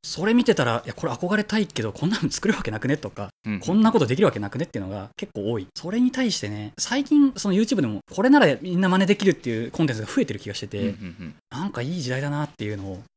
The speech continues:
Speaker 1: で、そういうのに対して僕も気兼ねなくチャレンジしていきたいんですよね。シェンロンに頼らないでも、お前はなんかいろんなことに挑戦していいんだぞっていう、なんか最近のこのトレンドに対して、すごい、なんだろう、救われたというか、
Speaker 2: はいはいはい。
Speaker 1: ね、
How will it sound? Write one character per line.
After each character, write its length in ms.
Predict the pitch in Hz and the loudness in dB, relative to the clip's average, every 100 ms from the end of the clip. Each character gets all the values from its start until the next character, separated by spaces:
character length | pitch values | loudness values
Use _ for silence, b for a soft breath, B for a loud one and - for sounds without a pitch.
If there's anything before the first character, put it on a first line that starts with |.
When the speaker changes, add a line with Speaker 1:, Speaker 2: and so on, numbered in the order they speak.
| _ - | _ -6
Speaker 1:
で、 280 | 139 139 131 - _ | 2 2 2 -6 _
そ 160 | - 294 | -8 0
う 40 | |
い 20 | 381 | 4
う 40 | |
の 60 | 214 | 4
に 100 | 139 | 4
対 180 | 139 | -2
し 80 | 120 | -4
て 260 | - 104 101 | -4 -6 -6
僕 240 | 131 233 | -6 2
も 220 | 247 247 - | 2 2 -2
気 120 | - 190 | -4 2
兼 80 | 254 | 6
ね 60 | |
な 120 | 277 | 8
く 120 | 277 127 | 6 0
チ 120 | - | -2
ャ 40 | |
レ 60 | 220 | 0
ン 60 | |
ジ 60 | 123 | 0
し 80 | - | -2
て 60 | |
い 20 | 107 | -6
き 40 | |
た 80 | 123 | -6
い 40 | |
ん 20 | |
で 60 | 98 | -8
す 40 | |
よ 80 | 101 | -10
ね。 140 | 92 98 _ _ _ - | -16 -18 _ _ _ -6
シ 100 | 254 | 2
ェ 40 | |
ン 80 | 269 | 4
ロ 80 | 160 | 4
ン 40 | |
に 80 | 123 | 2
頼 200 | 143 185 | 0 0
ら 100 | 226 | 2
な 80 | 160 | 0
い 80 | |
で 80 | 104 | -2
も、 300 | 101 104 95 - - - | -4 -6 -8 -14 -16 -8
お 60 | |
前 180 | 151 208 | -2 0
は 160 | 208 208 _ _ | 0 -2 _ _
な 120 | - 185 | -4 -2
ん 40 | |
か 160 | 127 107 | -2 -4
い 80 | |
ろ 100 | 135 | 0
ん 20 | 180 | 0
な 100 | 202 | 0
こ 60 | |
と 80 | 208 | 0
に 80 | 131 | -2
挑 140 | 151 | -2
戦 120 | 170 | -2
し 60 | 180 | 0
て 60 | 214 | 2
い 20 | |
い 20 | |
ん 40 | |
だ 60 | 202 | 2
ぞ 80 | 131 | 2
っ 40 | |
て 120 | 127 | -2
い 60 | 110 127 | 0 2
う、 100 | 120 - B B | 2 -2 B B
な 80 | 170 | -6
ん 20 | |
か 60 | |
最 180 | - 196 | -2 -2
近 140 | 202 214 | 0 -2
の 80 | |
こ 80 | 214 | 0
の 80 | 202 | -4
ト 140 | - | 0
レ 60 | 196 | 4
ン 40 | |
ド 80 | 220 | 4
に 60 | 220 | 4
対 180 | 202 123 | 2 -2
し 80 | |
て、 240 | - 101 95 B B | -4 -8 -8 B B
す 140 | - 151 | -4 2
ご 120 | 226 | 2
い、 80 | 107 _ | 2 _
な 120 | 160 | -4
ん 40 | 175 | -2
だ 60 | |
ろ 140 | 107 92 _ _ _ - | -2 -4 _ _ _ -10
う、 20 | |
救 200 | - 185 | -6 2
わ 100 | 185 | 4
れ 80 | 175 | 4
た 120 | 175 | 2
と 100 | 143 | -2
い 80 | 107 | -2
う 80 | 95 | -4
か、 100 | 95 | -4
Speaker 2:
は 160 | 117 | -2
い 100 | 104 | -2
は 80 | 95 | -4
い 40 | |
は 40 | 87 | -8
い。 160 | 87 82 | -10 -10
Speaker 1:
ね、 240 | 127 131 | -4 -2